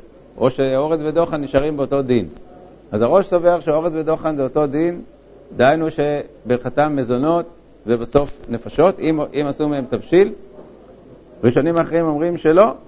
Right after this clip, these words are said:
הרמב"ם סובר שזה רק אורז, אבל דוחן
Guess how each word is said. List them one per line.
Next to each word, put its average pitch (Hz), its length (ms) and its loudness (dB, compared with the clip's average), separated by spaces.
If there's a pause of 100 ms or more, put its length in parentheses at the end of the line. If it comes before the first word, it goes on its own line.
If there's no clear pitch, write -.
(360)
הרמב"ם 165 520 0 (180)
סובר 143 280 -2
שזה 156 840 -2
רק 180 240 4
אורז, 147 340 4 (340)
אבל 117 200 -2
דוחן 165 440 0